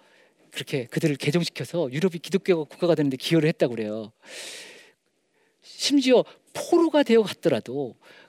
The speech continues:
거기서도 살아있는 한은 소명이 있는 거예요. 그리고 그 소명을 정말 행동으로, 정말 그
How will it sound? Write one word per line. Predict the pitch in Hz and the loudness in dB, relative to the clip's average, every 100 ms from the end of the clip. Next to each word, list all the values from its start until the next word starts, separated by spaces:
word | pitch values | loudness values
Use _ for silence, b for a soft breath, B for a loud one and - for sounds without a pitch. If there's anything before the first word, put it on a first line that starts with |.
| b | b
거기서도 | - 151 233 247 214 247 311 | -6 -2 0 2 2 2 2
살아있는 | - - 349 359 339 320 | -2 0 4 6 6 6
한은 | 285 269 370 349 b b b b | 6 4 2 -2 b b b b
소명이 | - - 320 285 202 | -10 0 4 6 4
있는 | 143 120 | 2 -2
거예요. | 107 110 - _ b b | -8 -14 -20 _ b b
그리고 | 190 214 302 B B | -2 0 0 B B
그 | B 240 | B -2
소명을 | 262 311 311 226 254 180 B B B B | 0 4 4 6 6 4 B B B B
정말 | 202 240 311 294 - b b | 0 4 4 2 -4 b b
행동으로, | - 381 359 311 196 117 - _ b b b | 2 4 6 6 6 2 -4 _ b b b
정말 | b 214 233 214 - B B | b 0 4 2 2 B B
그 | - 185 156 | -2 0 0